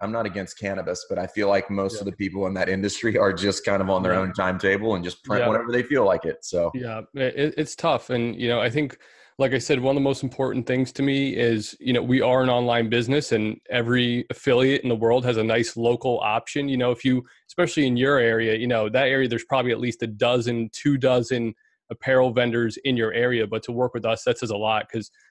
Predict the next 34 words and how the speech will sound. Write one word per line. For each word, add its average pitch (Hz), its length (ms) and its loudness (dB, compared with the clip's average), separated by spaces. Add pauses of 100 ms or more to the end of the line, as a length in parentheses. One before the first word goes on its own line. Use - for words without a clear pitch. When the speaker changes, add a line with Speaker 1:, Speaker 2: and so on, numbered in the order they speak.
(140)
Speaker 2:
you 131 80 -4
know, 120 60 0
we 123 180 2
are 135 120 2
located 123 420 0
in 120 80 -4
Tallahassee, 123 560 -2
Florida, 131 640 2
and, 107 380 -2
uh, 113 160 0
we 120 220 0
are 107 240 0
a 107 60 -2
long 113 420 -4
way 117 160 0
away 104 240 -4
from 101 200 -14
Virginia. 101 440 -12
So, 104 340 -6 (540)
like 117 160 -2
I - 20 2
said, 113 160 4
I 110 60 8
Speaker 1:
Yeah. 117 60 4
Speaker 2:
think 127 160 -2
that, 117 220 0 (560)
uh, 117 100 -4 (100)
and 135 160 -2
like 139 180 0
you 127 80 -4
said, 113 240 -4
I 113 60 -2
think, 143 320 -2
uh, 123 400 2